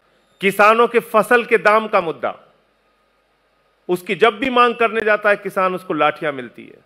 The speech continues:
बेरोजगारी का मुद्दा, आज हरियाणा को किस हालत में पहुंचा दिया गया है, ये किसी से छिपा नहीं है।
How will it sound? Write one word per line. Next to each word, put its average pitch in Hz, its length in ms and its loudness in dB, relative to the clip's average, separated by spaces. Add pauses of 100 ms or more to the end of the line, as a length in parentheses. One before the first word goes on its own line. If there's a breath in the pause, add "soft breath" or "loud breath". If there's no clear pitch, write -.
(1000)
बेरोजगारी 240 720 4
का 220 140 0
मुद्दा, 131 500 -8 (1500)
आज 156 180 2
हरियाणा 214 420 2
को 226 120 0
किस 220 260 -6
हालत 214 300 2
में 196 100 -8
पहुंचा 180 320 -4
दिया 131 200 -6
गया 104 180 -16
है, - 100 -20 (920)
ये 175 80 -2
किसी 196 300 -8
से 190 120 -6
छिपा 180 340 -6
नहीं 131 180 -12
है। - 140 -20